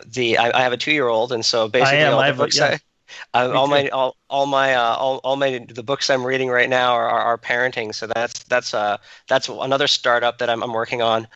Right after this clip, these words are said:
Speaker 1: where I, I don't wanna introduce bugs. So I'm, I'm educating myself on, on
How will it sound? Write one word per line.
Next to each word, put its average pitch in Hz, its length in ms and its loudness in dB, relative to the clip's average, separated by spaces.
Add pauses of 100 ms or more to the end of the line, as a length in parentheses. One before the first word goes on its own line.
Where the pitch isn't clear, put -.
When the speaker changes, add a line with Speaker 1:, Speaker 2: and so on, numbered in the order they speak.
(340)
Speaker 1:
where 117 180 0
I, 113 160 6
I 123 120 2
don't 131 140 2
wanna 131 180 4
introduce 123 380 -4
bugs. 113 600 -2
So 117 160 -4
I'm, 110 160 -4
I'm 117 180 -4
educating 117 500 -2
myself 110 440 -2
on, 101 220 -2
on 101 280 -8